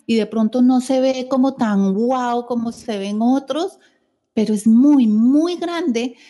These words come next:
y, y, y deseo tomarlo adentro de mí. Entonces, sí pienso que cada vez que vemos y que nos encontramos con esas noticias, guau, debemos dar gracias porque esa alma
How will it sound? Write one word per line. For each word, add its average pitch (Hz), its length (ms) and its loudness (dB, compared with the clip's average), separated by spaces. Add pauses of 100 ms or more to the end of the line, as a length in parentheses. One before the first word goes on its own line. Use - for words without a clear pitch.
(120)
y, 233 340 -4
y, 233 200 -4
y 247 140 0
deseo 247 560 -2
tomarlo 226 420 -2
adentro 254 420 0
de 214 120 -4
mí. 226 300 0
Entonces, 214 600 -8 (540)
sí 269 640 -4
pienso 277 360 0
que 262 160 -6
cada 226 380 -4
vez 254 220 -4
que 262 160 -2
vemos 247 400 0
y 240 60 -6
que 233 100 -4
nos 208 180 -4
encontramos 202 500 -4
con 226 200 -2
esas 220 180 -6
noticias, 226 500 -4
guau, 220 540 -2
debemos 214 360 -4
dar 226 180 -4
gracias 240 460 -4
porque - 440 -12
esa 247 420 0
alma 269 320 0